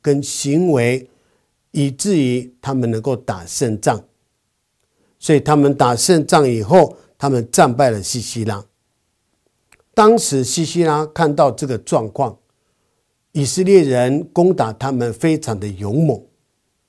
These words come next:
他就擅自的就离开，因为他要保护他自己的生命。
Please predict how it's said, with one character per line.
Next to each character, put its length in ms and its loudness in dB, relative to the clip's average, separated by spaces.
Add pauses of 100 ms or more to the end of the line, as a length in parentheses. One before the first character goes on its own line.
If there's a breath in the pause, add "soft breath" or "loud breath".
(300)
他 160 -2
就 240 -2
擅 420 0
自 200 -4
的 120 -2
就 260 -4
离 240 -6
开， 340 -4 (220 soft breath)
因 220 0
为 300 2 (580)
他 120 0
要 80 2
保 240 -4
护 160 -8
他 160 -8
自 180 -8
己 160 -12
的 140 -18
生 240 -14
命。 200 -16